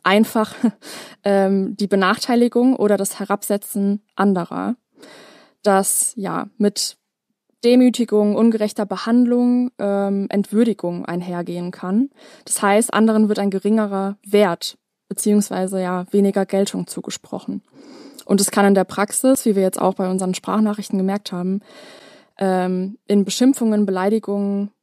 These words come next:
einfach nur Blicke, die eben nicht einfach nur Blicke sind, ähm, ja, bis sogar zu körperlicher Gewalt führen. Und Rassismus ist eine Form von Diskriminierung.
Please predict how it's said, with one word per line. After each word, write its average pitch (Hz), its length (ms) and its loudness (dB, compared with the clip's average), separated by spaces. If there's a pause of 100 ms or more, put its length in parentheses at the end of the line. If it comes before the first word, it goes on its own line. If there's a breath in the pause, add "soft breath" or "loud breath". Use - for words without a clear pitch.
(540)
einfach 233 380 0
nur 247 400 4 (560)
Blicke, 226 420 -2 (260)
die 202 120 -8
eben 196 180 -4
nicht 196 200 -8
einfach 196 360 -12
nur 202 240 -6 (120)
Blicke 196 240 -12
sind, 214 300 -6 (560 loud breath)
ähm, 196 520 2
ja, 165 200 -6 (300)
bis 190 380 0
sogar 196 300 0
zu - 120 -6
körperlicher 185 540 -2
Gewalt 180 640 -6
führen. - 480 -2 (400 loud breath)
Und 196 160 -4
Rassismus 254 680 2
ist - 500 -4
eine 208 240 2
Form 208 340 -2
von 226 120 -2
Diskriminierung. 220 800 0